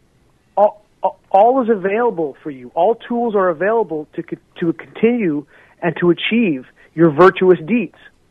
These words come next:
right? And if, and their position, and again, these, these videos are, they're cute, they're funny, they're shocking, but they, they, they underlie a very potent and important point. And in this case, it is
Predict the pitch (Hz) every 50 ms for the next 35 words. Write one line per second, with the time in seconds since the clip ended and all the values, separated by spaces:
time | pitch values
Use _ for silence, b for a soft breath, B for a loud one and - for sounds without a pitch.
0 | _ _ _ - 147 156 190 214 - - B B B B B B B _ - 180
1 | 175 175 175 170 - - - 175 175 170 175 170 - _ _ _ _ _ _ _
2 | 156 156 196 226 262 254 - 262 196 190 220 208 - 208 202 202 190 214 190 196
3 | 202 - 160 214 226 202 240 285 285 240 220 208 165 170 175 - - - - 285
4 | 269 262 - - 190 156 - - 240 233 226 226 220 214 165 175 175 170 160 -
5 | _ - - 226 214 214 - 220 214 202 196 196 b b b b b b b _
6 | 196 190 190 196 196 196 185 - - 185 190 - - _ _ - 180 190 190 -
7 | 220 233 240 214 233 220 208 190 185 180 175 175 175 175 175 175 170 - _ _
8 | _ _ _ _ - 175 156 139 127 185 185 180 190 175 180 _ - - 190 180
9 | 165 185 175 165 165 156 139 - - 170 160 143 151 143 _ - - 139 117 -
10 | _ _ _ B B B B B B B - 156 165 185 226 220 - - - 196
11 | 180 180 175 - - 175 175 170 170 165 160 156 151